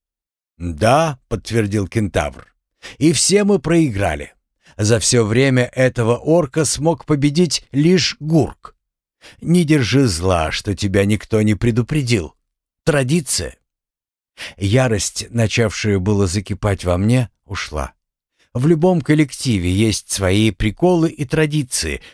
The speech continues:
даже в рабском. «А теперь извини, нам пора готовиться к нашим схваткам». «Удачи», проговорил я вслед уходящим гладиаторам.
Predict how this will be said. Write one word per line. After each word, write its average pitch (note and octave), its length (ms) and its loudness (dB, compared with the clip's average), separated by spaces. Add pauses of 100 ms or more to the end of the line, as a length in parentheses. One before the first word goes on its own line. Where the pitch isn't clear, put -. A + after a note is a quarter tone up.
даже A2+ 400 0
в A#2+ 80 -2
рабском. - 560 -4 (800)
«А C3+ 140 0
теперь G#3 380 2
извини, D#3+ 640 2
нам C#3 360 0
пора D3 240 0
готовиться C#3 600 0
к A2+ 100 -10
нашим A#2 340 0
схваткам». D#2+ 760 -6 (920)
«Удачи», F2 640 -2 (160)
проговорил A2 580 0
я C#3+ 200 0
вслед C3+ 460 -2
уходящим A2 720 -2
гладиаторам. E2 760 -4